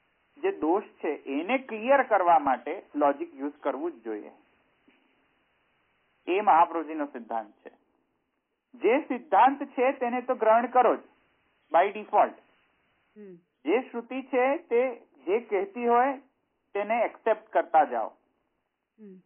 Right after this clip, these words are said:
Speaker 1: એને વિરોધ કરવાની જરૂર નથી કે આ શ્રુતિ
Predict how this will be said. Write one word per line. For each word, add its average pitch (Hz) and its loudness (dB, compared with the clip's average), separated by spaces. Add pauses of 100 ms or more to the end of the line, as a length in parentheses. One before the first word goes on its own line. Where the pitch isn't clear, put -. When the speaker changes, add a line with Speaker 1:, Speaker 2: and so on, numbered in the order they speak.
(640)
Speaker 1:
એને 185 -2
વિરોધ 202 2
કરવાની 254 4
જરૂર 247 2
નથી 254 -2
કે 220 -2
આ 180 6
શ્રુતિ 220 -8